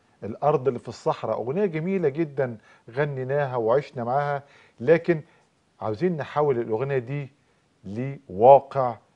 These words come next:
على الأرض، لأن لازم النهاردة يكون عندنا اكتفاء ذاتي،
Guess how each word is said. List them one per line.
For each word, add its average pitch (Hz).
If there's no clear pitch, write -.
على 120
الأرض، 107
لأن 123
لازم 123
النهاردة 110
يكون 117
عندنا 113
اكتفاء -
ذاتي، 123